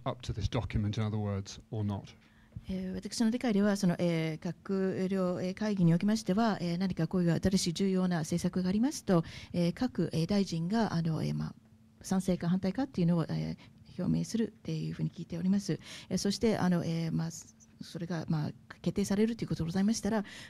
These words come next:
Speaker 2: この戦略、えー、あるいは政策になんか調印をする、サインをするというふうに聞いているのでございます。それによって、まあ、英語でお言葉なんですが、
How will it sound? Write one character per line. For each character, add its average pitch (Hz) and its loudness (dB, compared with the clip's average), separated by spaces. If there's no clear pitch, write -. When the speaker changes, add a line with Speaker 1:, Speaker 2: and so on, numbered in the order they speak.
Speaker 2:
こ 185 0
の 175 4
戦 170 4
略、 165 -2
え 156 -4
ー、 - -4
あ 160 -4
る 190 -4
い 196 0
は 185 0
政 160 0
策 170 -4
に 185 0
な 160 -2
ん - -6
か 165 -6
調 254 -4
印 247 -2
を 247 -4
す 247 -6
る、 196 -6
サ 302 -4
イ 294 2
ン 208 4
を 151 2
す - -8
る - -6
と 214 -4
い 208 -4
う - -10
ふ - 0
う - 2
に 190 2
聞 - -8
い - -6
て 175 -6
い - -2
る 165 2
の 151 0
で - -4
ご 156 -2
ざ 156 0
い 156 2
ま 160 0
す。 - -6
そ 220 -2
れ 214 0
に 220 2
よ 247 0
っ - -4
て、 - -6
ま 160 -4
あ、 - -6
英 170 0
語 170 0
で 165 0
お - -4
言 175 0
葉 208 2
な 240 0
ん 233 -2
で 185 0
す 175 -4
が、 156 0